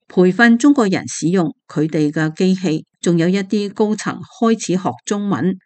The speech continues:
仲炫耀往返中國賺咗幾多飛行積分。所以我哋嘅社區被摧毀啦，幾乎冇人從中真正受益。家庭四分五裂，違禁藥物開始泛濫，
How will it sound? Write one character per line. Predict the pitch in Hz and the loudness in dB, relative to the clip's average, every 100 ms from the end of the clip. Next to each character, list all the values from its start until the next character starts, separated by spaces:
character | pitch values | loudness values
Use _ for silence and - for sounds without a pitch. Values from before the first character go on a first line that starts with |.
| - | -4
仲 | 190 170 156 | 0 2 2
炫 | 151 147 | 4 4
耀 | 165 165 160 | 2 0 -2
往 | - 143 165 | -4 -4 -4
返 | 180 143 175 | -4 -4 -4
中 | - 214 196 | -2 -4 -2
國 | 180 - _ _ - | -2 -4 _ _ -10
賺 | 147 131 | -8 -6
咗 | 147 143 170 185 | -4 -2 -2 -2
幾 | 165 | -2
多 | 165 190 - | -2 -4 0
飛 | 226 214 | 0 0
行 | - 156 | -4 -10
積 | 147 190 190 | -6 -8 -6
分。 | 190 185 185 _ _ | -4 -4 -6 _ _
所 | - - 185 | -16 -6 -2
以 | 226 220 180 | 2 2 2
我 | 165 | -2
哋 | 165 147 | -2 -4
嘅 | 151 | -6
社 | 151 127 139 | -8 -8 -8
區 | - 185 175 - _ | -6 -6 -6 -8 _
被 | 165 143 | 0 0
摧 | - - 208 | -2 -4 -4
毀 | 190 95 156 | -2 -2 -2
啦， | 151 - _ - | -4 -8 _ 4
幾 | 285 | 4
乎 | 277 156 147 | 4 0 0
冇 | 156 170 | 2 0
人 | 196 147 | 2 0
從 | 139 - 131 | -2 -4 -6
中 | 143 214 214 - - | -4 -4 -4 -8 -2
真 | 254 208 | 0 2
正 | 165 143 | 0 -2
受 | - 104 | -4 -6
益。 | 135 175 - _ - | -2 -4 -6 _ 0
家 | 233 220 | 2 2
庭 | 220 120 117 | -2 -4 -4
四 | 180 160 | -2 -2
分 | 196 185 | 0 -2
五 | 185 143 147 | -2 -4 -2
裂， | 156 - _ 214 | -2 -4 _ 0
違 | 185 | 2
禁 | 180 233 220 | 2 0 2
藥 | 208 | 2
物 | 170 | 0
開 | 170 - - - 269 | -2 -6 -8 2 4
始 | 262 - 156 | 4 0 -4
泛 | 156 131 147 | -4 -4 -2
濫， | 107 | -4